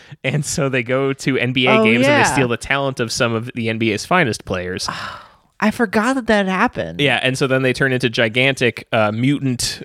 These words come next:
Speaker 1: basketball players, and, uh, uh, the Looney Tunes are like, "We need help. Let's go get Michael Jordan, who's playing baseball at the moment. Not important." Anyway, they get Michael Jordan.
Speaker 2: Right.
Speaker 1: Uh, he teaches them how to play basketball. They all play basketball, and then in the end,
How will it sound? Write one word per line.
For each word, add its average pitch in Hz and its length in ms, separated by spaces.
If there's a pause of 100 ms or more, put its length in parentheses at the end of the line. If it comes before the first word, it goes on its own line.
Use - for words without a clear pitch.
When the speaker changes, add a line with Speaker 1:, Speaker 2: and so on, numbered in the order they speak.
Speaker 1:
basketball 127 720
players, 117 840
and, 117 380
uh, 110 240 (560)
uh, 107 200
the 104 80
Looney 117 240
Tunes 113 180
are 113 60
like, 104 120
"We 135 80
need 135 160
help. 110 320 (200)
Let's 127 140
go 143 120
get 127 140
Michael 123 360
Jordan, 117 520
who's 110 200
playing 113 280
baseball 101 460
at 87 60
the - 80
moment. 113 440
Not 107 200
important." 87 580
Anyway, 120 460
they 117 120
get 156 200
Michael 135 240
Jordan. 117 280
Speaker 2:
Right. 151 160 (380)
Speaker 1:
Uh, 110 440
he 135 240
teaches 120 300
them 113 120
how 110 80
to 107 80
play 113 140
basketball. 139 500
They 113 140
all 113 100
play 110 180
basketball, 98 720
and 98 200
then 90 100
in 87 120
the 82 140
end, 107 340